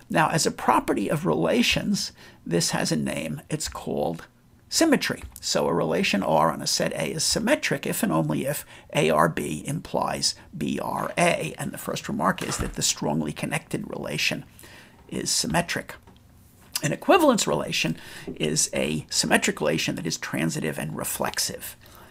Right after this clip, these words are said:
And again, we have immediately that the, uh, walk relation, uh, the, uh, the mutual walk relation, the two-way walk relation, or strongly connected relation in a digraph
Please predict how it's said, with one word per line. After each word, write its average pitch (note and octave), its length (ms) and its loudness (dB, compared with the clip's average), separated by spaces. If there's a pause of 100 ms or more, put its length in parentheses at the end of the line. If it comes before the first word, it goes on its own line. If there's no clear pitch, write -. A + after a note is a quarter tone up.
(140)
And - 320 -6
again, D#3+ 420 0
we - 140 -6
have - 240 -4
immediately - 720 -6 (320)
that - 400 0 (520)
the, - 340 -2 (500)
uh, - 340 -2 (220)
walk G3 380 8
relation, C#3+ 640 0 (840)
uh, D#3+ 80 0
the, D3+ 260 -2
uh, D#3 200 4
the D#3+ 220 2
mutual F3+ 480 10
walk D#2 300 4
relation, - 380 -4
the - 60 -8
two-way F3+ 380 0
walk - 300 -2
relation, - 480 -4 (340)
or - 100 -4
strongly E3+ 360 2
connected - 400 -4
relation - 480 -2
in - 180 -2
a D2 80 -4
digraph D2 680 -2